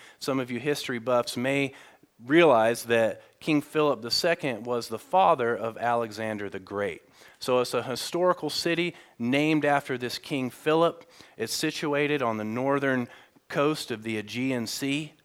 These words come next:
kind of to the west of Greece, in between Turkey and Greece on that really strategic land route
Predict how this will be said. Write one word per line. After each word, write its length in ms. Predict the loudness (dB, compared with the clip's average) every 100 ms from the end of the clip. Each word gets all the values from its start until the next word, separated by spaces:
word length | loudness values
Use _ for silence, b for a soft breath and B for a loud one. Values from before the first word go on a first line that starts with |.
| _ b b b
kind 180 | -6 -4
of 140 | -4 -6
to 180 | -6
the 100 | -6
west 440 | -4 -2 -2 -4 -6
of 100 | -6
Greece, 440 | -4 -4 -4 -8 -10
in 160 | -4 -4
between 520 | -4 -6 -2 0 0
Turkey 540 | -2 -4 -2 -6 -8 -10 b -10
and 220 | -8 -6
Greece 420 | -4 -4 -4 -4
on 140 | -4
that 240 | -4 -6 -8 -20 _ -6
really 280 | 0 2
strategic 680 | 0 -4 -10 -8 -6 -6 -6
land 340 | -4 -2 0 0
route 300 | -2 -4